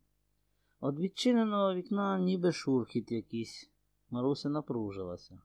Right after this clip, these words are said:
«Тетянко, ану глянь, хто там під вікнами вештається?» «Нікого»,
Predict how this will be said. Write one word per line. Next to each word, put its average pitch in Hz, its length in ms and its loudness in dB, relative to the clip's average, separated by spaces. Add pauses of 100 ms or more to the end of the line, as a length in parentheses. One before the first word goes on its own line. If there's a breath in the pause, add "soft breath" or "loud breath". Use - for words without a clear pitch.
(580)
«Тетянко, 117 760 -2 (340 soft breath)
ану 185 220 2
глянь, 156 280 0
хто - 240 0
там 170 240 -2
під 135 240 -8
вікнами 113 500 -2
вештається?» 92 800 -8 (840)
«Нікого», 165 800 4